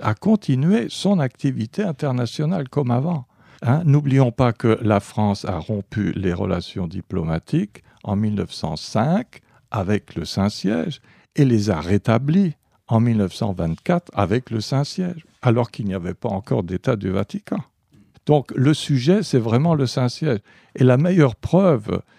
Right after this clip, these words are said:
est que non seulement le Saint-Siège continuait à signer des concordats, mais il continuait aussi sur la scène internationale à jouer un rôle important, par exemple dans des opérations de, d'arbitrage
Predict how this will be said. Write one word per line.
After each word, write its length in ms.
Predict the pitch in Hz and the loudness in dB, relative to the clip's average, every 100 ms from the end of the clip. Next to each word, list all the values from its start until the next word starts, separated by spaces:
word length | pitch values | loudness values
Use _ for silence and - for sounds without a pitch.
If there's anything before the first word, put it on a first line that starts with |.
| _ _ | _ _
est 280 | 185 135 - | 0 0 0
que 340 | - 131 117 113 | 0 2 2 0
non 180 | 160 | -4
seulement 480 | 143 143 127 131 123 | 0 0 0 0 0
le 180 | 101 98 | 0 -2
Saint-Siège 640 | - 107 92 - 107 98 | -4 -4 -4 -4 -2 -2
continuait 640 | - 107 107 98 98 101 - | -6 -10 -6 -4 -2 -2 -4
à 240 | 95 85 - _ _ _ - | -4 -6 -8 _ _ _ -14
signer 380 | - 110 110 101 | -4 2 4 4
des 160 | 101 | 2
concordats, 800 | 87 101 95 143 143 160 196 117 - _ _ | -2 -4 0 2 2 4 4 2 -2 _ _
mais 220 | 135 127 - | 0 0 2
il 220 | 113 104 | 0 -2
continuait 600 | - 117 - 117 117 117 | -4 -6 -4 -2 0 2
aussi 340 | 87 - 214 | 0 0 -2
sur 200 | - 135 | 0 0
la 160 | 107 98 | 0 0
scène 320 | - 123 113 | -2 0 2
internationale 960 | 95 - 90 87 87 - 92 131 170 170 | 0 0 -2 0 -2 -2 0 4 4 2
à 160 | - 92 | 0 -2
jouer 400 | 92 104 120 117 | -2 0 2 4
un 160 | 98 | 2
rôle 240 | 90 120 110 | 0 2 2
important, 600 | 95 131 131 - 160 131 | 0 -2 -4 -2 -2 0
par 260 | - 95 | 0 0
exemple 420 | 87 101 151 175 123 | 0 0 0 -2 -4
dans 140 | 113 | -6
des 240 | 98 95 - - | -2 -4 -4 -6
opérations 800 | 90 104 92 98 - 135 165 160 _ - - - | -6 -4 -2 -2 -2 -2 -2 -4 _ -20 -20 -20
de, 80 | 104 | -12
d'arbitrage 960 | 101 110 127 120 - 165 151 90 - | -4 -2 -2 -6 -6 -4 -2 -2 -6